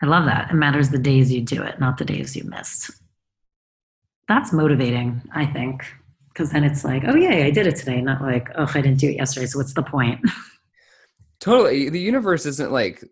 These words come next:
Speaker 2: like, "Oh, gosh, she didn't meditate yesterday." Like, like, it doesn't, what, what happened yesterday, like, really doesn't matter. <laughs> It's like
Speaker 1: That's right. It's what's happening now.
Speaker 2: Yeah, it's like today. Like, this is it.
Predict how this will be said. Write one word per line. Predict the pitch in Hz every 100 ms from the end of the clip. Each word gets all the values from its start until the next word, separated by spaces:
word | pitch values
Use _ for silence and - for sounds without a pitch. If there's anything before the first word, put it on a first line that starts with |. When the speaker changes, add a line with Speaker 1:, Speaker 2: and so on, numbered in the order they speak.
| 69
Speaker 2:
like, | 107 110 98 - -
"Oh, | 170 185 151
gosh, | 139 156 -
she | 180
didn't | 185 117
meditate | 95 127 156 113 90
yesterday." | 92 - - 87 82 65 82
Like, | 98 92 82 - - _ _ _ _ _ _ _ 104 _ - -
like, | 123 131
it | 131
doesn't, | 170 196 101 113
what, | 123 135
what | 135 127
happened | 175 156
yesterday, | 113 - 156 113
like, | 92
really | 107 147
doesn't | 101 104 87
matter. | 98 175 98 107 - -
<laughs> | 127
It's | 165 -
like | 147 131
Speaker 1:
That's | - -
right. | 208 156 -
It's | 170 -
what's | 160 165
happening | 147 147 143
now. | 151 135 135 135 - 123
Speaker 2:
Yeah, | 143 196 131
it's | 107 135
like | 123 -
today. | 135 123 147 156 92 87 -
Like, | 117 107
this | 120 135
is | 151
it. | 202 143